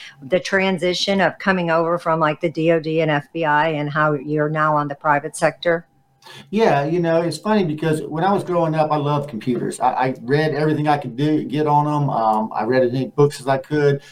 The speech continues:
Speaker 2: did as much programming. People used to come to me. Um, and then I went to college. I had a bad instructor,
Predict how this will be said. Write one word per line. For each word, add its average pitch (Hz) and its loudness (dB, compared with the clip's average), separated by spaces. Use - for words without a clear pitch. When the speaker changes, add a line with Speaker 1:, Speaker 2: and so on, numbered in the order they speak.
Speaker 2:
did 151 2
as 151 0
much 143 0
programming. 156 0
People 180 -2
used 165 0
to - -16
come 170 0
to 120 -6
me. - -14
Um, 131 0
and 143 -2
then 165 2
I 180 4
went 175 2
to 165 -10
college. 160 0
I 143 -2
had 143 0
a 135 -4
bad 135 2
instructor, 143 0